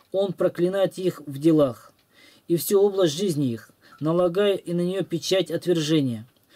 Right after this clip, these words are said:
скорбь и позор свободы от Бога. Когда наши прародители Адам и тот помощник его, который после грехопадения стал женой его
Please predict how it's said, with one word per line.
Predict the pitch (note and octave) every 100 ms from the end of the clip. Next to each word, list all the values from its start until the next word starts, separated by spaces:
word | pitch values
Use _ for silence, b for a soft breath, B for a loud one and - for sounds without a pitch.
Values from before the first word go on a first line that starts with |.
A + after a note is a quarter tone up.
| b
скорбь | - - F#3 G3+ F3 _
и | -
позор | F3 F3 D#3 F#3
свободы | - D#3 D#3 F3+ E3+
от | E3+
Бога. | C#3+ D3 C#3 B2 A2+ _ _ _ _ - A#2 G#2+ _ _ - _ _ _ _ _ _ _ _ _ _ - B B B B B
Когда | D#3 F3+
наши | G3 F#3+ F3
прародители | - E3 E3+ F3 G#3 - C#3 A#2+ _
Адам | C#3+ C#3 F#3 F3+ A2+ - b b b
и | D#3
тот | D#3 G3+ -
помощник | E3 F#3+ G#3 - D#3 -
его, | C#3+ B2 G#2+ - _ b b b
который | F3 E3+ F#3+
после | D#3 G3+ F3+ F3
грехопадения | D#3+ E3+ E3 D3+ E3+ G3 F3
стал | C3+ - F#3 D3+
женой | B2+ F3 G#3 F#3
его | C#3 B2